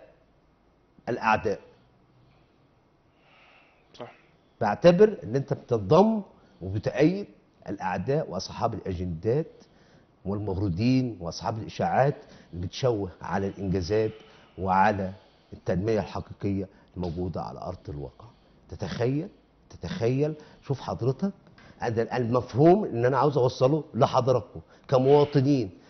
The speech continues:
Speaker 1: بسطاء، غلابة، رجال أعمال، شخصيات عامة، كل المستويات وكل فئات المجتمع، إن أنا بقول إن عدم مشاركتك للانتخابات المقبلة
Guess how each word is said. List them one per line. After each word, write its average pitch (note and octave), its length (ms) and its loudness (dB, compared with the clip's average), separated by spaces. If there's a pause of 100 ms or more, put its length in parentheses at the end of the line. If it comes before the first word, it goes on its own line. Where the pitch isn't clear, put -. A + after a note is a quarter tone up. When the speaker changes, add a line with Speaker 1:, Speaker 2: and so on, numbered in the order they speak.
(240)
Speaker 1:
بسطاء، C3+ 640 4 (180)
غلابة، C3+ 520 6 (320)
رجال D3+ 220 2
أعمال، C3 540 2
شخصيات - 440 2
عامة، B2+ 380 6 (240)
كل G3 360 8
المستويات C#3 600 6
وكل D#3 280 4
فئات C3+ 480 2
المجتمع، F#3+ 600 6 (300)
إن C3+ 100 4
أنا D3 140 6
بقول D#3+ 540 4 (260)
إن A2+ 80 -4
عدم D3 540 4
مشاركتك A2+ 760 2 (1040)
للانتخابات A#2 600 0
المقبلة A2+ 640 2